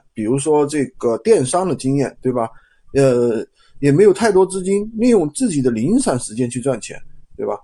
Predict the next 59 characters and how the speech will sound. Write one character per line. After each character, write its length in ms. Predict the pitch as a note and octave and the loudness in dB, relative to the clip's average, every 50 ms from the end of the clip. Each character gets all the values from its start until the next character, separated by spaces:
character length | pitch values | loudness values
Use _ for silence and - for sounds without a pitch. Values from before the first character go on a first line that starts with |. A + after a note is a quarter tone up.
| _ _ _ - | _ _ _ -6
那 160 | F#3+ A#3+ C4 | 0 0 0
比 160 | - - C#4 - | 2 2 2 4
如 120 | E3+ G3+ | 4 4
说 180 | G3 A3+ A3 G#3+ | 4 4 4 4
你 160 | F#3 C#3 A2+ | 2 -2 -6
去 140 | - - C#3 | -6 -6 -2
做 180 | D3+ F3 D3 | 0 2 2
某 220 | B2+ B2 A#2+ D3+ F3 | 2 2 0 0 0
宝， 220 | - B2+ - - - - _ - - | 0 -4 -6 -6 -12 -20 _ -12 -8
对 100 | C#3 C#3+ | -4 -4
吧？ 160 | D3+ D3+ D3+ - - _ - - | -4 -4 -6 -10 -18 _ -16 -6
某 220 | - B2+ D#3 G3+ G#3 | -2 2 2 2 4
宝 260 | G3+ D3 F#2+ - - - | 4 2 0 0 -4 -4
或 180 | - F3 D#3+ | -2 0 0
者 160 | C#3 C#3 C3 | 2 2 0
是， 340 | B2+ C3 C3+ C3+ C3 A#2 - - - - - - - - - | 0 0 0 0 0 0 -2 -6 -12 -14 -14 -14 -20 -8 -4
呃， 500 | A2 B2 A#2+ A#2 A2+ A2+ A2+ A2+ G#2+ - - | -2 0 0 0 0 -2 -2 -2 -4 -6 -2
某 240 | B2+ C3+ D#3+ G3 | 0 4 4 4
宝 200 | F#3+ F3+ C3 A#2+ | 4 4 2 2
或 140 | A#2+ D#3+ D#3 | 2 0 0
者 80 | C#3 C3 | 0 0
是 80 | C3 | -4
拼 180 | C#3 C#3 E3 E3 | -4 -4 -4 -2
多 140 | E3 E3+ E3 | 0 2 2
多 180 | E3+ F3+ F#3 | 4 4 4
或 160 | F3 - F#3+ C#3+ | 4 2 0 0
者 60 | B2+ | -2
是 60 | B2+ | -6
京 200 | C3+ D#3 E3+ E3+ | -8 -6 -4 -2
东 200 | E3 E3 E3+ F3 | 0 0 -2 0
这 100 | - G3+ | 2 2
样 180 | G3 F3 D3+ C3+ | 2 2 0 -2
的 160 | B2+ A2 G#2 | -2 -2 -2
传 260 | - - B2 C#3 F3 | -2 -2 -4 -4 -2
统 160 | - D#3+ B2 B2+ | -2 -2 -2 0
电 180 | C#3+ C#3 B2 | 0 -2 -2
商， 240 | - C3+ C3 C3 C3 _ - - - _ _ - - | -2 -2 -4 -4 -4 _ -16 -20 -20 _ _ -14 -4
其 160 | - F#3+ G3 | -2 -2 -2
实 120 | F#3+ G3+ F#3+ | -2 -4 -4
比 200 | - C4+ B3+ B3+ | 0 0 0 0
普 220 | - - C#3 B2+ | 0 -2 -2 0
通 160 | D3 G3 G3+ | 2 2 2
人 200 | E3 B2 C3 C3+ | 2 2 0 0
在 140 | C#3+ F3 E3 | 0 -2 0
这 100 | E3+ A3+ | 0 0
个 120 | F3+ E3 | 0 0
赛 160 | D#3+ E3+ D#3 C#3+ | 0 0 -2 0
道 200 | D3 A2+ G2+ - | 0 -2 -2 -2
并 180 | - G#3+ F#3 C3+ | -4 -2 0 0
没 80 | D3 E3 | 0 0
有 140 | C#3+ G#2+ | 0 -2
太 240 | - - - A3+ E3 | -4 -2 -4 -2 -2
多 120 | C3+ C#3+ C#3 | 0 -2 -2
机 200 | C3+ - D3+ D3 | -2 -4 -6 -2
会， 160 | F3+ D#3 A2+ | -2 -2 -2
已 100 | A2 G#2+ | -2 -4
经 160 | A#2+ C3+ C#3 | -2 -2 -2
输 240 | C3+ - - F#3 G3 | -2 -2 -2 0 0
了。 160 | F3 - | 0 0